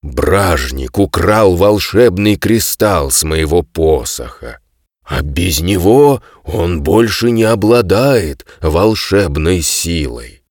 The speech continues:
Новый год под угрозой. Одна надежда на вас, мои хорошие. Отыщите его,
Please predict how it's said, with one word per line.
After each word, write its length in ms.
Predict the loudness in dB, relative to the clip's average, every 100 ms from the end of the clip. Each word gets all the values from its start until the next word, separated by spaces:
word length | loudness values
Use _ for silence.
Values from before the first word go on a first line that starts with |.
| _ _ _ -10
Новый 600 | -4 2 4 6 6 4
год 560 | 4 4 4 4 -2 -4
под 200 | 0 2
угрозой. 1000 | 2 2 0 0 -2 -4 -8 -10 -14 -20 _ _ _ _ _ -4
Одна 640 | 0 2 2 4 4 4 4
надежда 720 | 4 4 4 2 0 0 0
на 140 | 2
вас, 340 | 2 0 -2 -14 -16 -4
мои 360 | 0 2 0
хорошие. 920 | 0 2 4 2 0 -6 -14 -16 -18 _ _ _ _ _ -6
Отыщите 1200 | -4 -4 -6 -6 -6 -6 -4 -2 -2 -2 0 0
его, 380 | 0 -2 -6